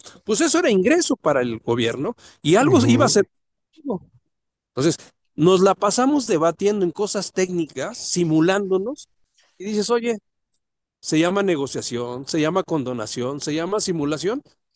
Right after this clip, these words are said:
Speaker 1: eso es lo de menos". Lo que se llama en la práctica es que ese dinero no va a entrar a las arcas de la nación.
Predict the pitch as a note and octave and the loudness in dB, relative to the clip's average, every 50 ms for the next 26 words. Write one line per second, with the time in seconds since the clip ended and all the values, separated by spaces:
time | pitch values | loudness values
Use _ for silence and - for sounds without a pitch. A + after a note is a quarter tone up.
0 | _ - F4 - - F4 D4 A#3 A3+ A#3 B3 C#4 E4+ D4+ C4+ A#3+ G#3 - E3 D3+ | _ -10 -6 -2 -2 0 2 2 2 0 0 -2 -4 -6 -6 -8 -8 -8 -8 -8
1 | - - C#3 - - C#3 C#3+ E3 G3+ A#3+ C4 C#4+ E4+ G#4 _ _ _ _ _ _ | -6 -6 -6 -4 -2 -2 0 2 2 2 0 -2 -4 -6 _ _ _ _ _ _
2 | _ - C3 C#3+ D3 - - F#3+ F3+ - G#3 F#3 G#3 G3 - - - F3 - E3+ | _ -8 -4 -4 -4 -4 -4 -6 -6 -6 -10 -6 -6 -6 -6 -6 -6 -4 -2 0
3 | D#3+ D#3+ F3+ F#3 F3 E3 D#3+ D#3+ D#3+ D#3 D3 - C3+ C#3+ F3 A#3 - _ _ _ | 2 2 2 2 2 2 2 2 2 0 -2 -2 -4 -4 -6 -6 -8 _ _ _
4 | _ _ _ _ _ _ _ _ - A#2+ C3 C3+ B2 - D#3+ D#3 - D#3+ D3+ B2+ | _ _ _ _ _ _ _ _ -10 -6 -6 -4 -4 -4 -4 -4 -4 -6 -4 -4
5 | C3 A#2+ A2+ G#2+ G#2 G2+ G#2 - - - - | -4 -6 -6 -10 -12 -14 -14 -16 -16 -16 -18